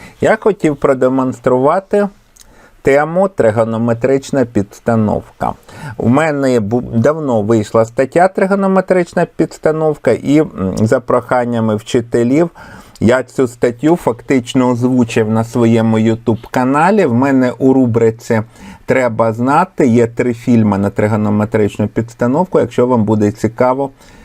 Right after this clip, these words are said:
подивіться. Особливо буде цікаво тим, хто ніколи цього не бачив. Отже, три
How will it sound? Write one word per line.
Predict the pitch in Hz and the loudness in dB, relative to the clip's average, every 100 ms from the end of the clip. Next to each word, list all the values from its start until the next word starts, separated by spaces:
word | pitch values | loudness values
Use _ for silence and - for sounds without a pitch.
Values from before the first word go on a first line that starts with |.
| - | -8
подивіться. | - 123 127 127 110 90 - - | -2 0 2 2 0 -2 -4 -4
Особливо | 67 - 92 127 190 | -4 -2 2 2 2
буде | 165 156 151 | 0 0 -2
цікаво | - 139 - 143 143 135 120 | -2 -4 0 0 2 -2 -4
тим, | - 160 208 196 | 0 2 2 -2
хто | - - 139 | -4 -2 0
ніколи | 135 127 - 139 151 170 165 | 2 0 0 2 2 2 0
цього | 117 - 143 123 127 | -2 0 0 2 0
не | 135 135 | 0 0
бачив. | 120 107 120 110 - - - - _ _ _ _ _ _ _ _ _ _ _ | 0 0 0 0 -4 -10 -12 -12 _ _ _ _ _ _ _ _ _ _ _
Отже, | 127 127 113 85 - 87 87 - - - _ _ _ _ _ _ - - - | 2 4 2 0 -6 -10 -8 -8 -12 -16 _ _ _ _ _ _ -20 -20 -8
три | - 135 | -2 -2